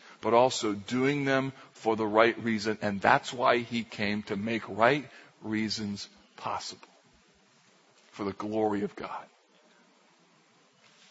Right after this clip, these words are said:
So, Father, I pray now that you would help us to understand and know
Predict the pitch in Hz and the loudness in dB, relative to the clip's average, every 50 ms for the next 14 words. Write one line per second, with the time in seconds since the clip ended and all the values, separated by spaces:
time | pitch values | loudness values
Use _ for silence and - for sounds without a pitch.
0 | - - - - - - - _ _ _ _ - _ _ - _ _ - - - | -20 -20 -20 -20 -20 -20 -20 _ _ _ _ -20 _ _ -20 _ _ -14 -14 -14
1 | - - - - - 110 - - 123 127 131 131 127 120 117 - - - 139 135 | -14 -16 -14 -12 -10 -6 2 6 8 8 8 6 6 4 2 0 0 2 4 4
2 | 139 131 120 117 117 117 107 110 - - 113 117 113 120 127 131 120 110 - - | 4 4 4 4 2 2 2 -2 -8 -10 -10 -8 -4 0 0 0 0 -2 -12 -18
3 | - - - - - - _ _ _ _ _ _ _ _ _ _ _ _ _ _ | -20 -20 -20 -20 -20 -20 _ _ _ _ _ _ _ _ _ _ _ _ _ _
4 | - - - 135 131 - 135 127 - - - - 117 - - 127 127 120 117 - | -12 -4 -2 -2 0 0 0 0 0 -2 -4 -6 -6 -2 -2 -2 -2 -2 -4 -4
5 | - - - 135 135 131 131 131 131 - 110 107 107 110 117 117 120 123 120 117 | -6 -4 -2 -2 0 0 0 -2 -4 -6 -8 -8 -6 -4 -2 0 2 2 2 0
6 | 104 | -2